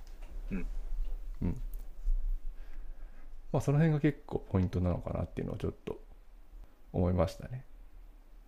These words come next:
Speaker 1: なるほど。
Speaker 2: 多分実際に予約まで、まあ、もちろん空いてなくて予約できないっていうこともあると思うんで、
Speaker 1: はい。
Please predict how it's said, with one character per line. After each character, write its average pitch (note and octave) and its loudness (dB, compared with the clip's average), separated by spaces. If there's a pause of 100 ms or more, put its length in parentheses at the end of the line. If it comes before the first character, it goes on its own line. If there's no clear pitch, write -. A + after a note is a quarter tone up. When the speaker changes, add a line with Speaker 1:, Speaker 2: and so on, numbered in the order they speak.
(600)
Speaker 1:
な F2+ 0
る F2+ -4
ほ - 0
ど。 E2 -2
Speaker 2:
多 G#2+ 4
分 F#2 6
実 A2 0
際 - 2
に E3+ 8
予 D3 10
約 D#3+ 6
ま F3 6
で、 - 6 (400)
ま B2 8
あ、 - 10
も A2 10
ち - 4
ろ C#3+ 10
ん - 8
空 A#2 12
い D3+ 6
て F3+ 8
な F3+ 10
く - -8
て - 8
予 F2+ 10
約 A2 8
で A2 10
き C#3+ 8
な B2 12
い - 12
っ - 2
て - 2
い - 0
う - -4
こ - 6
と - 0
も F2 10
あ - 12
る D#2 4
と - -4
思 - -4
う - -8
ん - -6
で、 - 2 (1300)
Speaker 1:
は F#2 10
い。 D#2 0